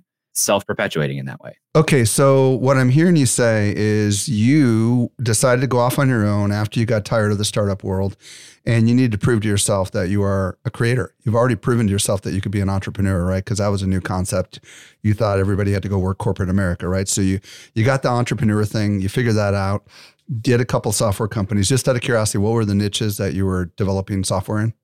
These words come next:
Speaker 1: The first software company was called Tixers. It was a ticket platform.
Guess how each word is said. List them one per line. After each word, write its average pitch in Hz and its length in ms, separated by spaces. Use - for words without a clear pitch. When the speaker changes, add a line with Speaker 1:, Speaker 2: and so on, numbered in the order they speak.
Speaker 1:
The 113 60
first - 240
software 135 280
company 98 560
was 98 220
called 98 340
Tixers. 95 540
It 95 100
was 92 120
a 85 60
ticket - 320
platform. 76 720